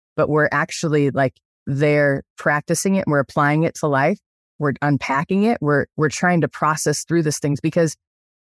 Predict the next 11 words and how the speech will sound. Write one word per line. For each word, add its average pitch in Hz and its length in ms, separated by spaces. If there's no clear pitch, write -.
I 170 120
think 196 280
that's 160 300
how 147 240
we 143 460
actually 139 400
change 135 460
and 127 120
transform. 123 720
And 139 100
so 156 240